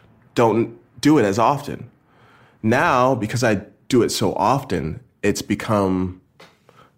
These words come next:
a fluent language for me, um, which helps 'cause now, you know, initially when I was pitching for films that our agents brought us,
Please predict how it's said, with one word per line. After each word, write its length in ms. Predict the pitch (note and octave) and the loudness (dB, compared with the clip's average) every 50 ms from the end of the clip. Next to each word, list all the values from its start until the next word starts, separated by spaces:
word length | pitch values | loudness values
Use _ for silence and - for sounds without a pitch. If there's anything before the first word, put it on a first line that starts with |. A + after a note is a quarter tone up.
| _ _ _ _ _ _ - | _ _ _ _ _ _ -8
a 120 | F2+ F2 | -6 -6
fluent 420 | - - - A#2 A2+ G#2+ F#2 C2 | -6 -2 0 2 2 2 2 2
language 460 | E2 G2+ A2 G#2+ - - A#1+ - - - | 0 0 0 0 0 0 -4 -6 -6 -10
for 120 | - - - | -12 -12 -14
me, 240 | - - A#2+ - - _ _ _ _ _ _ _ _ _ _ _ _ _ _ _ _ _ _ _ _ - - | -14 -16 -16 -18 -20 _ _ _ _ _ _ _ _ _ _ _ _ _ _ _ _ _ _ _ _ -12 -8
um, 500 | F2 E2 D2 B1+ G#1 G1+ G1+ G1+ A2+ A#2 - _ _ _ - | -6 -4 -4 -6 -8 -10 -12 -14 -16 -18 -18 _ _ _ -2
which 240 | A2 G#2+ - - - | -2 0 0 0 -2
helps 580 | - - C#3 D#3+ - - - - - - - | 0 0 2 2 0 -2 -6 -10 -12 -12 -10
'cause 280 | - - - G2+ F#2 A2+ | -8 -4 -4 -2 0 0
now, 560 | A2+ A#2+ C3 C3 A#2+ A2 G#2+ A2 A2 G#2+ - - _ _ _ _ _ _ _ _ _ - | 2 2 2 2 2 2 2 2 0 -4 -8 -16 _ _ _ _ _ _ _ _ _ 0
you 80 | C#3 C3 | 2 2
know, 180 | A2 G2 G2+ | 4 4 2
initially 380 | G#2+ A2+ B2+ B2+ - - C3 A2+ | 2 2 2 2 2 2 2 2
when 120 | G#2+ G#2+ | 2 2
I 80 | G2+ G2 | 2 0
was 140 | F#2+ F#2+ - | 0 -2 -4
pitching 380 | - - A#2+ - - G2 G2+ | -6 -8 -6 -6 -4 -6 -6
for 120 | - - F2+ | -6 -8 -10
films 540 | - - C#3 D#3 D#3+ B2+ G#2+ F#2+ F#2+ F#2+ G2+ | -6 -2 0 2 2 2 2 0 -2 -2 -2
that 400 | G2 F2+ F2+ D#2 A#1+ - - - - - - _ _ - | -2 -2 -2 -2 -4 -6 -10 -14 -20 -20 -20 _ _ -2
our 180 | F2+ F#2 F#2+ | 0 2 2
agents 400 | F#2+ G#2+ A#2+ A#2 - F#2 D#2+ - | 2 2 2 0 -2 -4 -6 -6
brought 400 | - - - A2 B2+ D#3 C#3+ F2+ | -8 -4 -2 0 2 2 2 0
us, 360 | F2+ F2+ G2 - - - - | 0 -2 -2 -4 -6 -12 -16